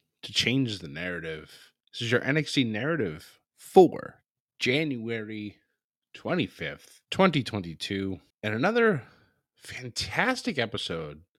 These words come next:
from N X T two point oh. I know that I'm an O G black and gold fan, but I can't, I can't deny that two point oh has been doing a pretty damn good job.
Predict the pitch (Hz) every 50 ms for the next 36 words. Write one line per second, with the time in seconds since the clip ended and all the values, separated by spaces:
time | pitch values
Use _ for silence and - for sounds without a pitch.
0 | _ _ _ _ _ _ _ _ _ _ _ _ _ _ _ - - 170 117 151
1 | 165 160 156 135 - - - 147 139 127 - 120 104 - 101 90 82 76 - -
2 | - _ _ _ - 147 160 175 202 233 254 269 240 180 175 151 143 135 131 -
3 | - - - - - - - - - - - - - - - - - - 101 101
4 | 104 101 101 101 98 104 107 113 110 104 98 101 101 101 101 101 92 - 92 90
5 | 90 92 90 - - 87 87 90 87 - 85 85 82 82 85 78 - - - -
6 | 78 73 76 73 73 76 - 156 - _ _ _ _ _ _ _ _ _ 90 90
7 | 92 90 87 87 85 82 80 78 - _ _ _ - - - - - 180 190 208
8 | 208 180 - - _ _ _ - - - - 180 165 180 156 147 117 107 95 92
9 | 95 95 92 92 87 85 90 90 90 87 - - _ _ _ _ _ _ _ -
10 | 175 165 - - 160 156 151 147 139 127 123 110 - - 110 107 110 110 110 101
11 | 95 85 - 117 113 110 101 107 101 101 101 92 87 90 85 76 87 78 73 76
12 | 76